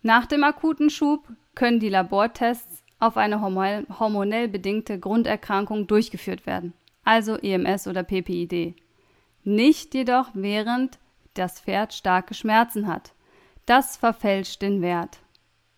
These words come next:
Die Röntgenbilder sind dann später auch sehr wertvoll für den Schmied, der, wenn das Pferd wieder lahmfrei ist, einen orthopädischen Beschlag anbringen kann. Natürlich sind auch Hufschuhe eine Alternative. Fassen wir nochmal zusammen.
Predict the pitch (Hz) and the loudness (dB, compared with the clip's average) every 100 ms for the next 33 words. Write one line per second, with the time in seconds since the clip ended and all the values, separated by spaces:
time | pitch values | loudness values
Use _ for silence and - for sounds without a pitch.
0 | _ _ _ _ _ _ _ _ 269 277 | _ _ _ _ _ _ _ _ -2 4
1 | 320 330 277 277 254 226 196 202 - 233 | 6 6 4 4 4 2 0 -2 0 0
2 | 247 214 196 - 190 190 220 - 220 208 | 2 2 0 -2 -2 0 0 0 0 0
3 | - 202 208 - 226 208 175 - _ _ | -2 -4 -4 -2 0 0 0 -8 _ _
4 | _ _ _ _ _ _ 214 247 254 202 | _ _ _ _ _ _ 4 6 6 2
5 | 185 185 202 175 170 165 170 175 190 208 | 2 0 -4 -6 -6 -4 0 2 2 0
6 | 247 254 294 - - 269 - 269 277 226 | -2 -2 -4 -6 -6 -4 -2 -2 -2 0
7 | 208 214 240 233 - 208 202 214 - 180 | 0 0 -4 -4 -6 -2 2 2 0 -4
8 | 170 170 170 175 170 165 - _ _ _ | -2 -2 -2 -2 -6 -8 -12 _ _ _
9 | _ _ _ _ _ - 285 311 302 294 | _ _ _ _ _ -2 0 4 6 4
10 | 269 214 196 185 226 226 - 220 208 196 | 2 -2 -2 -2 -2 -4 -4 -2 0 0
11 | 190 190 185 202 214 226 - 190 175 196 | 0 0 -2 -2 -2 -2 -4 -8 -8 -12
12 | - _ _ _ _ _ _ _ _ _ | -18 _ _ _ _ _ _ _ _ _
13 | _ _ _ _ - 302 - 311 285 269 | _ _ _ _ 2 4 6 6 6 2
14 | 240 196 185 185 196 175 165 165 | 2 4 2 0 -2 0 0 -4